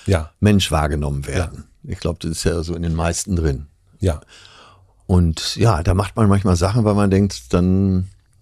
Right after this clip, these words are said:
Speaker 2: gehe ich hier wenigstens als, äh, mit einem guten Image raus.
Speaker 1: Ja. Also ihr kennt auch diese unsichtbare oder un-, un-, also so gesichtslose, so würde ich es eher sagen, äh, das gesichtslose Gegenüber, das einen da so hindert.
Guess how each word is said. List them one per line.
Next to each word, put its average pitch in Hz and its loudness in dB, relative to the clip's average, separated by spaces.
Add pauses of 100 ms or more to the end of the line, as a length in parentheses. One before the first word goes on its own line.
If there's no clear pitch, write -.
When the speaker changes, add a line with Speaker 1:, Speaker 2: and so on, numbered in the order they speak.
(340)
Speaker 2:
gehe 98 -4
ich 98 -4
hier 95 2
wenigstens 95 2
als, - -2
äh, 80 -6 (100)
mit 104 2
einem 110 2
guten 117 4
Image 98 0
raus. 71 -4
Speaker 1:
Ja. 90 -4 (220)
Also 123 2
ihr 147 2
kennt 135 -2
auch 113 -2
diese 113 0
unsichtbare 110 -2
oder 110 -2
un-, 123 -2
un-, 120 -4
also 104 -8
so - -14
gesichtslose, 95 0
so 85 -6
würde 90 -4
ich 82 -10
es 110 -8
eher 90 -6
sagen, 85 -6
äh, 101 -8 (680)
das - -8
gesichtslose 104 0
Gegenüber, 123 -2
das 101 -6
einen 107 -6
da 101 -4
so 95 -4 (500)
hindert. 131 -2